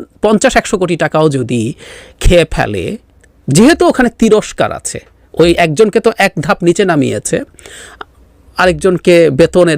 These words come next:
ইনক্রিমেন্ট বন্ধ রেখেছে বারো মাস, এরকম যদি আরও কিছু কিছু হয়ও, আপনি দিনের শেষে ওইটুকু করতে পারেন, এমনকি তিরস্কার করে তাকে ছেড়ে দিতে পারেন।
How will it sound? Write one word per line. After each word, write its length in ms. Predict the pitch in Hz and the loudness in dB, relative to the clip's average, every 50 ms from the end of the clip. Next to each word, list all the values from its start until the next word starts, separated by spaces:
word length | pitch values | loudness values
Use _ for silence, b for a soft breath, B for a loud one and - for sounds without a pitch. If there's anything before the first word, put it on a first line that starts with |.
| - | -2
ইনক্রিমেন্ট 460 | - 147 147 - - 202 208 196 170 135 | -4 -6 -4 0 0 0 0 0 -2 -2
বন্ধ 260 | 131 127 131 120 160 | -2 -2 -2 0 0
রেখেছে 360 | 135 113 107 - 160 - 135 | 0 -2 -2 -6 -6 -6 -4
বারো 260 | 110 117 107 110 113 | -4 -4 -4 -4 -4
মাস, 280 | 120 131 175 208 - - - | -4 -4 -4 -4 -6 -4 -2
এরকম 380 | 277 285 294 - - 247 226 190 | 0 0 0 2 2 2 0 2
যদি 200 | 190 175 165 160 | 0 0 0 0
আরও 180 | 147 147 151 | 0 0 -2
কিছু 260 | - - 135 - 160 | -2 -4 -6 -6 -6
কিছু 260 | - 143 - - 170 - | -8 -8 -8 -8 -8 -6
হয়ও, 400 | - 151 165 214 226 - - - - B B B B B B B | -2 0 2 2 4 2 2 0 -2 B B B B B B B
আপনি 200 | - - 180 147 | -2 0 0 2
দিনের 260 | - 175 165 180 170 | 2 2 2 2 2
শেষে 400 | - - 175 - - - 247 320 - b b b b b b b b b b - | 2 2 0 0 0 -2 -4 -4 -6 b b b b b b b b b b 0
ওইটুকু 320 | 233 214 - 190 - 151 | 0 0 0 -4 -6 -6
করতে 300 | 120 - - - - - | -8 -8 -10 -12 -12 -12
পারেন, 240 | - - - - - - - - _ _ _ _ _ _ _ _ _ _ _ _ - | -12 -12 -14 -16 -18 -20 -20 -20 _ _ _ _ _ _ _ _ _ _ _ _ -2
এমনকি 240 | 240 254 262 240 | 2 2 2 2
তিরস্কার 440 | 254 - 180 170 - - - 208 170 | 2 2 2 2 2 2 0 -2 -2
করে 180 | - 160 147 131 | -2 -4 -6 -6
তাকে 200 | - 117 - - | -6 -8 -8 -8
ছেড়ে 220 | - - 139 101 | -6 -6 -6 -6
দিতে 220 | - - - - - | -8 -10 -12 -14 -12
পারেন। 260 | - - - 165 | -12 -14 -16 -16